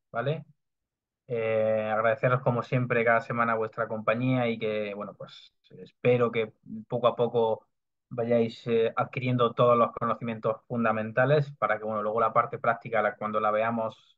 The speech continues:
eh, más adelante, eh, os sirva aún más, ¿vale? Y, y lo dicho,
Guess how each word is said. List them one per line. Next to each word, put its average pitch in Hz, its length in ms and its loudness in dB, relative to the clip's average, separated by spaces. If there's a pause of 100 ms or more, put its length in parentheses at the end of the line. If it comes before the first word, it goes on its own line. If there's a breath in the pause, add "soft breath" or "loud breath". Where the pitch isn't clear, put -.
(140)
eh, 107 260 -2
más 110 220 -2
adelante, 110 520 -2 (580)
eh, 110 440 -2
os 117 160 -8
sirva 123 220 2
aún 113 320 4
más, 147 420 2
¿vale? 139 380 -4 (680)
Y, 113 760 -2 (480)
y 104 80 -20
lo 107 80 -8
dicho, - 380 -10